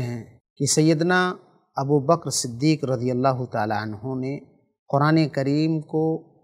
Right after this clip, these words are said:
कब, कैसे और क्यों महफूज कराया।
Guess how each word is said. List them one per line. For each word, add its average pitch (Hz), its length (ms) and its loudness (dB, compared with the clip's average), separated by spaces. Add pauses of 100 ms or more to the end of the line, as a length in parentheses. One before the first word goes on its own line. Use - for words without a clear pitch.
(260)
कब, 151 280 4 (300)
कैसे 131 420 0 (720)
और 139 260 0
क्यों 208 140 2
महफूज 123 420 -4
कराया। 95 380 -10